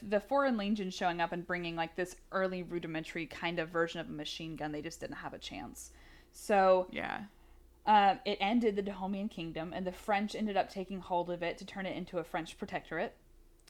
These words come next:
Speaker 1: Oral histories tell us that some of the warrior women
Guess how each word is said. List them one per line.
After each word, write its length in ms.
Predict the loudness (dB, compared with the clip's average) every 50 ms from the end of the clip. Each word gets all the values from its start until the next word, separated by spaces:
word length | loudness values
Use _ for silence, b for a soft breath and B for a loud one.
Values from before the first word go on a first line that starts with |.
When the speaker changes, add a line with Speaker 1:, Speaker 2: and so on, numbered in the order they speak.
| -20 -14 -2 2
Speaker 1:
Oral 280 | 4 6 8 6 6
histories 440 | 4 2 0 0 -2 -2 -2 -2 -4
tell 260 | -4 0 4 6 6
us 140 | 6 6 4
that 160 | -2 -10 -12 -8
some 180 | -6 -4 -2
of 160 | -2 -2 -2 -2
the 100 | -2 -2
warrior 440 | 0 2 2 2 2 2 2 0 0
women 360 | 0 0 0 -2 -4 -4 -6